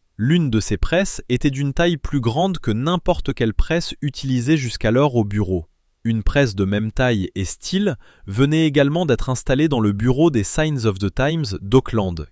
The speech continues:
Californie. Dans la review du dix-sept mai mille huit cent quatre-vingt-un, faisant référence au succès du travail des publications de la maison d'édition centrale de Battle Creek, Frère White dit : Ôtez le montant des dettes de la Seventh Day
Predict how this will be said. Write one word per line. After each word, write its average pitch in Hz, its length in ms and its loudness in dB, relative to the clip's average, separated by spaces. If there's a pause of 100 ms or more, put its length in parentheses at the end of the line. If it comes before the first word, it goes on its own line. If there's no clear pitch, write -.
Californie. 104 680 -2 (300)
Dans 120 160 2
la 131 120 4
review 147 420 0
du 113 140 -2
dix-sept 135 480 -2
mai 135 180 2
mille 131 240 0
huit 139 100 -2
cent 131 220 -2
quatre-vingt-un, 110 760 -2 (360)
faisant 135 380 2
référence 139 560 0
au 104 60 -2
succès 135 400 -2
du 107 100 -2
travail 117 420 0
des 98 140 -2
publications 117 720 -2
de 101 80 0
la 92 120 0
maison 107 320 0
d'édition 104 500 -2
centrale 123 600 -2
de 90 100 -2
Battle 92 320 -2
Creek, - 420 -4 (420)
Frère 156 340 0
White 135 480 2
dit : 95 300 -6 (340)
Ôtez 185 300 4
le 165 120 6
montant 135 380 0
des 120 140 2
dettes 135 360 0
de 110 80 0
la 101 140 2
Seventh 135 440 0
Day 127 260 2